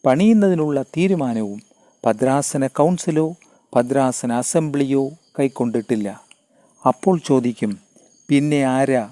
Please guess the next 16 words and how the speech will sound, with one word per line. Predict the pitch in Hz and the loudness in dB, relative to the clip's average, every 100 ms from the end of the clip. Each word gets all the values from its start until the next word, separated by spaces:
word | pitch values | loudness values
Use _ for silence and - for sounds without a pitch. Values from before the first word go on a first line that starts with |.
| _ - | _ -6
ഇതൊക്കെ | 139 131 - 123 | -2 0 0 -2
പണിയുന്നത്?" | - 120 120 123 120 110 113 120 - _ - | -2 0 0 0 -2 -4 -4 -6 -12 _ -8
എന്ന്. | 110 107 110 _ _ _ - - - | -8 -8 -12 _ _ _ -20 -14 -2
ഇതിൻ്റെ | 165 196 190 | 4 6 6
ഉത്തരം | 160 147 156 131 120 - _ _ _ | 4 4 2 2 -4 -12 _ _ _
റിപ്പോർട്ട് | 135 165 - 180 165 | 0 0 4 2 2
ബുക്കിൻ്റെ | 151 151 151 139 139 135 - _ _ - | -2 -2 -4 0 0 -2 -6 _ _ -4
റിപ്പോർട്ട് | 147 - 170 147 | -2 2 2 2
നമ്പർ | 151 143 151 - 190 | -4 -2 -4 -4 -4
ഇരുപത്തിരണ്ട് | 180 196 180 - 160 135 131 117 107 98 _ _ _ - | 0 2 0 0 2 2 2 0 -4 -8 _ _ _ -2
പ്രോജക്റ്റുകൾ | 123 156 160 175 - 156 156 180 - - | 4 4 2 0 2 2 2 0 -8 0
എന്ന | 131 127 117 | 2 4 2
ഹെഡിങ്ങിന് | 135 156 160 143 131 | 0 2 2 2 0
താഴെ | 131 123 120 120 120 _ - _ | 2 2 2 0 -2 _ -20 _
കൊടുത്തിട്ടുള്ളത് | - 131 156 - 127 123 120 117 113 120 _ _ - | 4 4 6 4 6 6 6 6 4 2 _ _ 0
ഇപ്രകാരമാണ്. | 123 123 113 113 110 113 170 160 | 2 6 6 6 6 6 4 2